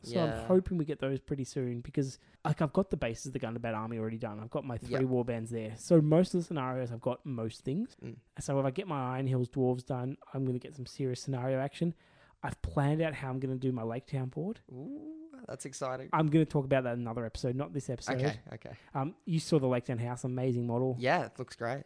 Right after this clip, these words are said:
Speaker 1: So
Speaker 2: This is the first time I've seen it in the flesh. It's in front of us now, and yeah, looks fantastic.
Speaker 1: Yeah, and, and you get enough to, like, I put it on my little one foot by one foot square of the board,
Speaker 2: Mm-hmm.
Speaker 1: and you can fill in, in most of that board with it.
Speaker 2: Yeah,
Speaker 1: So
Speaker 2: I, I think you showed that, uh,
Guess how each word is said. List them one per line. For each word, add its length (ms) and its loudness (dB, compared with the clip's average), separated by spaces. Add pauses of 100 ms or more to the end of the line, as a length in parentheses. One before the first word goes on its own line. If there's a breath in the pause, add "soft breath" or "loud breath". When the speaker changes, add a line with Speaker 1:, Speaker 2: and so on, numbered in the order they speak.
(100)
Speaker 1:
So 280 -6 (160)
Speaker 2:
This 120 -2
is 60 -6
the 80 0
first 280 2
time 160 2
I've 80 -4
seen 160 -2
it 60 -2
in 100 -2
the 60 -6
flesh. 280 -2
It's 140 -10
in 100 -4
front 200 -2
of 60 -8
us 140 -10
now, 240 -4
and 220 -8 (240)
yeah, 220 -6 (420 soft breath)
looks 120 -16
fantastic. 500 -6 (160)
Speaker 1:
Yeah, 220 4
and, 200 0
and 180 2
you 60 0
get 180 4
enough 500 2 (240)
to, 200 4
like, 200 4
I 80 -4
put 200 2
it 80 6
on 80 4
my 100 6
little 220 8
one 180 2
foot 160 -6
by 80 -2
one 240 -2
foot 180 -8
square 280 -4
of 80 -2
the 40 -2
board, 340 0 (260 soft breath)
Speaker 2:
Mm-hmm. 160 -6
Speaker 1:
and 160 0
you 80 -2
can 140 -2
fill 300 2
in, 220 0 (460)
in 120 2
most 280 4
of 60 6
that 260 0
board 320 2
with 180 -2
it. 120 -8 (280)
Speaker 2:
Yeah, 160 2
Speaker 1:
So 120 4 (100)
Speaker 2:
I, 220 8
I 20 4
think 240 -4
you 80 -4
showed 400 4
that, 240 2 (180)
uh, 300 2